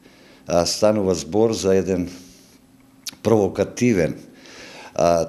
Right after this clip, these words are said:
текст од Алдо Николај, а, смрт, Машка смрт. Тоа е доста експлоатиран текст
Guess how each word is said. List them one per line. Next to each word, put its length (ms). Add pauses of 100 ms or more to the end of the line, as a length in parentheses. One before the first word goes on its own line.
текст 400
од 160
Алдо 280
Николај, 840 (600)
а, 200
смрт, 640
Машка 460
смрт. 600 (480)
Тоа 320
е 160
доста 640
експлоатиран 720
текст 400